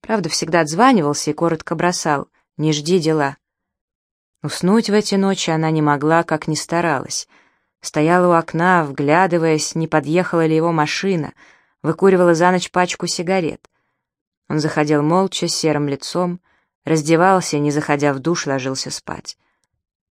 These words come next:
Она чувствовала, как от него исходит какой-то запах, чужой, тревожный запах беды. А однажды услышала резкий запах духов.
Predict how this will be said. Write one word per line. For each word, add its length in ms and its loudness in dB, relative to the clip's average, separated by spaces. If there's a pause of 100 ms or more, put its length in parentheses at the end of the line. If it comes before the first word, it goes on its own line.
(300)
Она 160 -4
чувствовала, 560 -2
как 180 -2
от 120 -8
него 200 2
исходит 420 -4
какой-то 440 -4
запах, 520 -2 (380)
чужой, 480 2
тревожный 520 2
запах 360 -2
беды. 440 -4 (1160)
А 160 2
однажды 480 2
услышала 540 0
резкий 500 0
запах 420 0
духов. 580 -10